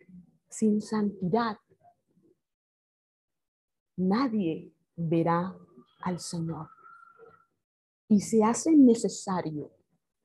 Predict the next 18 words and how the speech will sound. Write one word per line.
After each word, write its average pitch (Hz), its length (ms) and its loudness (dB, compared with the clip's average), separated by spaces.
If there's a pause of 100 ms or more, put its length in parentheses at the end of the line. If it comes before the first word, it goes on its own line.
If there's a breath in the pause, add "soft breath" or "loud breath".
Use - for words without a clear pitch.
(160)
que 196 180 2 (260)
todo 311 440 2 (240)
aquel 185 800 -2 (920 soft breath)
que 202 140 2
quiera 220 280 2
ser 202 500 -2 (200)
un 208 240 -2
ganador 196 600 -4
de - 160 0 (120)
almas 202 880 -4 (680)
debe 190 340 4
de 202 120 4
vivir 180 480 0 (380)
en 165 180 -2
santidad, 165 680 -4 (200)
debe 170 280 0
de 202 100 2
guardarse 175 880 -4